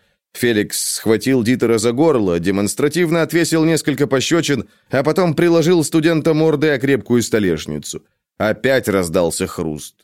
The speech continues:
Опрокинулись пивные кружки. Зрители отодвинули свои стулья назад, чтобы не замочиться. Феликс пинком подсёк ноги Дитера, а когда тот свалился на пол, пару раз пнул его по голове. Это было совсем не по-джентльменски, но Феликс был не в настроении затягивать драку с этими парнями.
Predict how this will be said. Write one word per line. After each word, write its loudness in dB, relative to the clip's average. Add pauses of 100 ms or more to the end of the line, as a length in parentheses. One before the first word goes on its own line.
(160)
Опрокинулись 0
пивные 2
кружки. -8 (640)
Зрители 0
отодвинули 2
свои 2
стулья 2
назад, 0
чтобы 0
не 2
замочиться. -2 (160)
Феликс -2
пинком 0
подсёк 0
ноги 2
Дитера, 0 (240)
а -2
когда 2
тот 2
свалился 2
на 0
пол, 0
пару 0
раз 0
пнул 0
его 2
по -6
голове. -2 (400)
Это -2
было 2
совсем 0
не 2
по-джентльменски, -2
но -2
Феликс 0
был 2
не 2
в 2
настроении 0
затягивать -2
драку -2
с -8
этими -2
парнями. -2